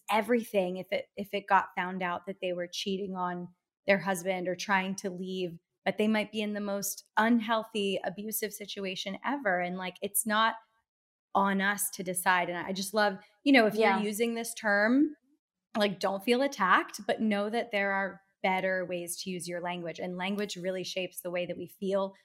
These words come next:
Speaker 1: about
Speaker 2: Yes.
Speaker 1: ourselves and the world. And so, like,
Speaker 2: Mm-hmm.
Speaker 1: Put this little lesson in your pocket. I'm really glad that we had it today.
Speaker 2: Ah,
Speaker 1: <laughs>
Speaker 2: me too. I wanna say one other thing, which, sorry if people don't like this, but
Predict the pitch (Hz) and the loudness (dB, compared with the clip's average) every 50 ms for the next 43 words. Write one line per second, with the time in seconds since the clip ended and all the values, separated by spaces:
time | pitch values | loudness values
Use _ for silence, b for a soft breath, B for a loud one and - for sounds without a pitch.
0 | b b - - 170 185 175 214 208 190 180 180 185 214 208 202 208 208 208 196 | b b -10 -4 -2 2 6 8 8 8 8 8 6 4 2 2 2 0 -2 -4
1 | 175 - _ 180 180 175 175 165 185 202 202 196 196 196 196 - - _ - 190 | -6 -10 _ -8 -8 -6 -4 -2 0 2 2 2 2 2 0 -2 -6 _ -12 -10
2 | 190 - - 208 196 - 190 196 185 180 180 190 190 190 202 208 - _ _ _ | -8 -2 2 4 6 6 6 4 4 4 2 2 0 -2 -4 -6 -8 _ _ _
3 | _ _ _ - - 240 233 240 254 247 247 - - 240 233 233 214 214 202 208 | _ _ _ 6 6 6 8 8 8 6 6 4 2 2 2 4 4 4 4 2
4 | - 220 214 202 196 190 190 196 - 185 190 190 185 185 175 - 185 196 185 190 | 0 -4 -4 -4 -4 -4 -2 0 2 2 2 2 0 0 0 0 0 -2 0 -2
5 | 196 190 180 180 185 180 175 - - 180 165 175 170 170 175 170 - - - 294 | -2 -2 -2 -2 -2 -2 -2 -2 -6 -6 -4 -4 -4 -4 -6 -8 -2 4 6 6
6 | 320 339 359 370 370 349 330 - - - - - 320 285 302 320 320 - 370 311 | 8 10 10 12 12 10 8 4 -4 -8 -6 0 6 8 8 8 8 8 12 12
7 | 277 254 247 240 240 247 254 285 294 - 320 269 240 233 214 214 214 208 208 220 | 12 12 12 12 12 12 10 8 4 4 4 4 6 6 6 6 6 6 6 4
8 | 208 - 240 214 196 196 196 190 - - - - - 196 190 185 175 180 185 190 | 2 2 -2 -2 -2 -2 -4 -6 -6 -8 -4 0 2 4 6 6 4 4 2 0
9 | 185 - _ - 208 - - 196 185 - 180 180 - - 185 190 - - 202 - | -2 -4 _ -10 -8 -6 -4 -4 -2 -2 -2 -2 0 0 -2 -2 -2 0 -2 -2
10 | 277 - - - - - - | -2 -4 -6 -4 -2 -2 -2